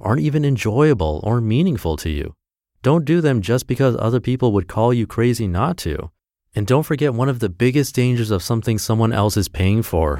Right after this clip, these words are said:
which is the way it reduces your incentive to take it seriously and get the most out of it.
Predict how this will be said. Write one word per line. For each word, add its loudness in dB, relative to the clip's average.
which -2
is 0
the 0
way 2
it -2
reduces 0
your 2
incentive 0
to -8
take 2
it -2
seriously 0
and 0
get 0
the -2
most 0
out 2
of 0
it. -6